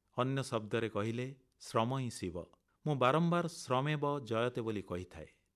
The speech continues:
ଡିଗ୍ନିଟି ଅଫ୍ ଲେବରର କଥା କହିଥାଏ। ମୋର ଠିକ୍ ମନେ ଅଛି, ଶ୍ରମିକଙ୍କର ଜଣେ ମହାନ ଚିନ୍ତାନାୟକ, ଭାରତୀୟ ମଜଦୁର ସଂଘର ଜନକ ଶ୍ରୀଯୁକ୍ତ ଦତ୍ତୋପନ୍ତ ଠେଙ୍ଗେଡ଼ି କହୁଥିଲେ, ଏକ ପକ୍ଷରେ ମାଓବାଦ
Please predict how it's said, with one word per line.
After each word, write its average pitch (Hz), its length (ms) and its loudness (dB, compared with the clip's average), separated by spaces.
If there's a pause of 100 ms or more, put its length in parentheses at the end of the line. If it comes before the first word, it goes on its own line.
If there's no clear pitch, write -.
(360)
ଡିଗ୍ନିଟି 151 460 2
ଅଫ୍ 131 180 2
ଲେବରର 120 400 2
କଥା 107 280 -6
କହିଥାଏ। 85 460 -10 (540)
ମୋର 160 200 6
ଠିକ୍ 160 240 -4
ମନେ 127 240 2
ଅଛି, 95 280 -4 (180)
ଶ୍ରମିକଙ୍କର 160 720 0 (180)
ଜଣେ 131 180 0
ମହାନ 120 360 0
ଚିନ୍ତାନାୟକ, 113 640 -2 (400)
ଭାରତୀୟ 123 400 2
ମଜଦୁର 113 480 0
ସଂଘର 117 440 0
ଜନକ 107 340 -2 (340)
ଶ୍ରୀଯୁକ୍ତ 120 440 -2 (420)
ଦତ୍ତୋପନ୍ତ 135 560 2 (260)
ଠେଙ୍ଗେଡ଼ି 123 400 0
କହୁଥିଲେ, 104 480 -4 (380)
ଏକ 147 160 8
ପକ୍ଷରେ 170 460 2
ମାଓବାଦ 139 500 4